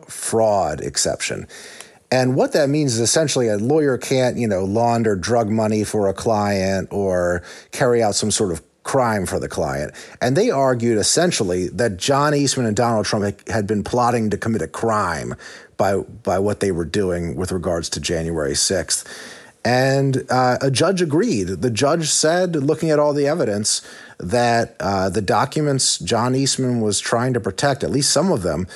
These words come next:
would, would fall under the crime fraud exception, and that it was more likely than not that Trump and Eastman had violated two federal felonies. One was,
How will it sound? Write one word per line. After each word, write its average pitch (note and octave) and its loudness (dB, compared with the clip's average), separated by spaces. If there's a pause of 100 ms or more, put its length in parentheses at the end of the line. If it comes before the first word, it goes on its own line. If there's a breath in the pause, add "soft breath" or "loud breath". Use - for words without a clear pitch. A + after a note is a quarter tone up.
(440 loud breath)
would, D3 0 (200)
would C4+ 2
fall A#2 2
under A#2 2
the G2+ -2 (120)
crime A#2 2
fraud G#2 0
exception, F#2 -2
and A#2+ -4
that B2 0
it A2+ -2
was B2 -2
more F3 2
likely E3 0
than B2+ 0
not C#3 0 (380 loud breath)
that A#2 0
Trump C#3 0
and A2 0
Eastman G#2+ 0
had F#2+ -2
violated A2 0
two B2+ 2 (320 loud breath)
federal G#2 0
felonies. A#2+ 0 (280 loud breath)
One A2+ 0
was, G2+ 0